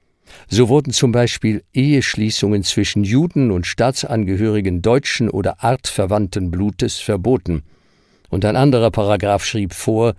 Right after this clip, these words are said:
Juden dürfen weibliche Staatsangehörige deutschen oder artverwandten Blutes unter fünfundvierzig Jahren nicht in ihrem Haushalt beschäftigen.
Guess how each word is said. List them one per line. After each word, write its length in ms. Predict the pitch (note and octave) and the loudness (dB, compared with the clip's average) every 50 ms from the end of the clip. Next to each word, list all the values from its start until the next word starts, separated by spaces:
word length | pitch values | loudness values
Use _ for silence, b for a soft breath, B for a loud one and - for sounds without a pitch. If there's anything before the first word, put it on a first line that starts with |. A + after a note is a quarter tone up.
| b b b b b b b b b | b b b b b b b b b
Juden 480 | b F#2+ A2 D3 F3+ G3 F3+ - F#3 C3+ | b 4 4 6 6 4 2 2 0 4
dürfen 340 | C3+ C3 B2 - A#2+ G#2 | 4 4 4 2 0 0
weibliche 460 | F2 A2+ C3 D#3 - - C#3+ C3 - A#2+ | 2 2 0 0 0 -2 -2 0 -2 -2
Staatsangehörige 1200 | - - - A#2+ B2 A#2+ - - - A#2 A#2 A2 A2 A2 G#2 A2+ A2+ A2 G#2+ G2 G#2 G2+ G2 | -4 -2 0 0 0 0 -2 -4 -2 -2 0 0 0 2 2 2 2 0 0 2 2 0 0
deutschen 580 | - G#2+ G#2+ A#2 C#3 D#3 D3+ - - - C3 A#2 | 0 0 2 4 4 4 2 -2 -2 0 0 0
oder 360 | - - A2 G#2 G2 - - | 0 0 -2 0 0 -2 -2
artverwandten 800 | - - C3 C#3+ - - - - G#2+ G#2+ A2+ A2 G2+ F2+ G#2+ G2 | 0 0 0 0 0 -2 -2 -2 0 0 0 0 0 -2 -2 -2
Blutes 480 | F2+ G2 A2+ B2 - - A#2+ A2 - - | -2 0 -2 -2 0 -2 -2 -2 -2 -4
unter 360 | - - D3+ E3 D#3 - C3+ | -2 0 0 2 2 2 0
fünfundvierzig 840 | B2+ - - D#3+ E3 D#3 - C#3+ B2 - - C3 - - - A#2 - | 0 0 -2 -2 0 0 0 -2 -2 -2 -4 -4 -4 -4 -6 -6 -2
Jahren 380 | - A2 G2+ E2+ F2 F#2+ A2 G#2 B B B B B | 0 0 2 2 0 0 -2 -2 B B B B B
nicht 340 | - A#2+ C#3+ C#3+ - - - | 2 2 2 2 0 -8 -6
in 160 | - B2+ A#2+ | -2 0 0
ihrem 340 | - - G#2+ G2+ G#2+ G2+ F#2 | 0 0 0 0 0 0 0
Haushalt 540 | A#2+ C#3 C3 - - - E2 D#2 C#2+ - | 0 -2 -2 -2 -4 -4 -4 -4 -6 -8
beschäftigen. 720 | - - E2 - F2+ D#2+ - - - C#2+ - - - - | -8 -6 -6 -4 -4 -6 -6 -8 -12 -12 -12 -14 -18 -20